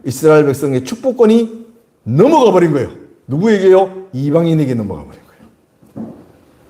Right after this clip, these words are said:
그러면 우리도 잘못하면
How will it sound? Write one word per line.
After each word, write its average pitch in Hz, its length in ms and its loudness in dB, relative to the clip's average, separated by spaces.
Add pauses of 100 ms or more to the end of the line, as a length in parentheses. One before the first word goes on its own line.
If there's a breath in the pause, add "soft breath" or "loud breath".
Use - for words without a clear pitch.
(1200)
그러면 143 720 0 (1000)
우리도 262 360 4
잘못하면 240 960 2